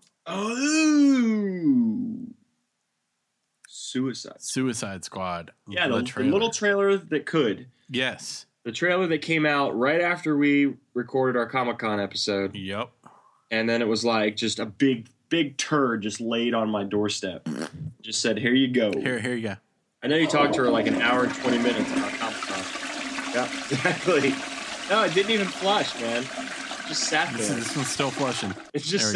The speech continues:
Speaker 2: we
Speaker 1: sat
Speaker 2: go.
Speaker 1: there.
Speaker 2: <laughs> It,
Speaker 1: It's,
Speaker 2: it was a
Speaker 1: it,
Speaker 2: floater.
Speaker 1: well, that's the thing. It got so big, it just got, it stuffed up the toilet. It was
Speaker 2: You
Speaker 1: just
Speaker 2: know, I, I'd worry that the, the woman from Midroll is gonna hear this and <laughs>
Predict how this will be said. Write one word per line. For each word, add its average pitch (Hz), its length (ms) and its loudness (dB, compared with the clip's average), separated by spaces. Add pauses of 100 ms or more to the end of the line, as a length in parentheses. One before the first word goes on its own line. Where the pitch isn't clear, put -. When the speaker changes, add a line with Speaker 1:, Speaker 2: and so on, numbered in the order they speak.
Speaker 2:
we 180 60 2
Speaker 1:
sat 185 100 -14
Speaker 2:
go. 120 60 -6
Speaker 1:
there. 101 300 -6
Speaker 2:
<laughs> - 60 -20 (220)
It, 202 120 6
Speaker 1:
It's, 135 160 0
Speaker 2:
it 202 120 -2
was 135 120 0
a 135 40 0
Speaker 1:
it, 117 60 -8
Speaker 2:
floater. 175 300 -2
Speaker 1:
well, 185 80 4
that's 202 100 -2
the 196 80 -14
thing. 196 220 -2
It 135 60 -2
got 139 200 -2
so 156 160 0
big, 127 360 2
it 104 140 -6
just - 440 -12
got, 110 240 -4
it 107 200 -6
stuffed 113 320 -6
up 110 100 -6
the 87 60 -8
toilet. 101 380 -4 (580)
It - 60 -14
was 120 60 -10
Speaker 2:
You 143 80 0
Speaker 1:
just 147 120 2
Speaker 2:
know, 135 220 -2
I, 147 240 -4
I'd 147 220 -2
worry 208 400 0
that 123 320 -6
the, 113 280 -2
the 117 140 -4
woman 127 320 -2
from 113 240 -4
Midroll 107 320 -4
is 101 80 -12
gonna 98 240 -6
hear 101 160 -2
this 90 320 -8
and 87 220 -12 (340)
<laughs> 403 60 -4